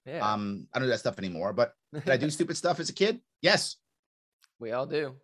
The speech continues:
Speaker 1: That's
Speaker 2: Yes.
Speaker 1: why I love hearing stories from people, 'cause it's, like, incredible sometimes. Sometimes it's like, "Oh, wow, <laughs> you were, like, a different person back in the day." Just, you know, I mean, even for yourself, it's like, "Oh, wow, just, uh, you know, threatening people to smack their concrete, con-,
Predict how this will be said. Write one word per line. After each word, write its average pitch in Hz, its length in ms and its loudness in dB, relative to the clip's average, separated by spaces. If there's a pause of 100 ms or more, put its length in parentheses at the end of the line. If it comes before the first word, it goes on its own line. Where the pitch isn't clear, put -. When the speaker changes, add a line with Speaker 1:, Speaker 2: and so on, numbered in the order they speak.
(200)
Speaker 1:
That's 156 200 0
Speaker 2:
Yes. - 40 0
Speaker 1:
why 139 120 6
I - 20 4
love 139 380 2
hearing 143 280 -2
stories 139 320 -4
from 127 120 -10
people, 120 260 -8
'cause 113 180 -12
it's, 117 140 -14
like, 117 160 -6
incredible 117 400 -4
sometimes. 104 480 -14
Sometimes 113 400 -6
it's 101 120 -14
like, 104 180 -10
"Oh, 139 80 0
wow, 131 320 2 (220)
<laughs> - 220 -20
you 220 120 -2
were, 202 100 8
like, 143 160 6
a 147 80 2
different 175 280 -2
person 208 300 2
back 139 180 2
in 127 60 -2
the 120 80 2
day." 113 220 0
Just, 123 260 -10
you 151 120 -6
know, 135 320 -2 (280)
I - 80 -6
mean, 143 200 0
even 151 180 -4
for 143 80 -8
yourself, 135 460 -2
it's 101 100 -14
like, 107 160 -10
"Oh, 123 120 -2
wow, 113 300 -6
just, 110 320 -16
uh, 107 360 -8 (240)
you 135 120 -10
know, 113 300 -8 (220)
threatening 135 260 -6
people 135 240 -4
to 117 220 -4
smack 143 420 -2
their 135 100 -4
concrete, 139 640 -4 (160)
con-, 143 160 -2